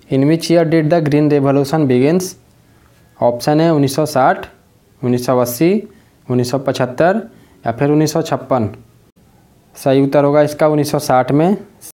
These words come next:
और हरित क्रांति में होता क्या है, इसमें अनाज की उच्च उपज वाली किस्मों का विकास, सिंचाई का विस्तार, ये सब होता है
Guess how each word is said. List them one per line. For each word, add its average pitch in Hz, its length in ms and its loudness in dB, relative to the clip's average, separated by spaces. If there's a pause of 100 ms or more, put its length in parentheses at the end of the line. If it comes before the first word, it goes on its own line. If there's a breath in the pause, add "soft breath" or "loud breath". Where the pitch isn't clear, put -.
(460)
और 147 280 2 (100)
हरित 135 300 -2
क्रांति 143 380 0
में 165 80 4
होता 127 360 0
क्या 147 180 0
है, 208 280 0 (500 loud breath)
इसमें 160 440 0
अनाज 147 480 2
की 190 180 0 (140)
उच्च 180 220 2
उपज 151 420 0
वाली 135 300 2
किस्मों 143 480 0
का 160 180 0
विकास, 135 560 0 (520 soft breath)
सिंचाई 135 440 0
का 147 160 2
विस्तार, 139 560 0 (200)
ये 127 120 2
सब 147 180 0
होता 151 240 0
है 240 240 -2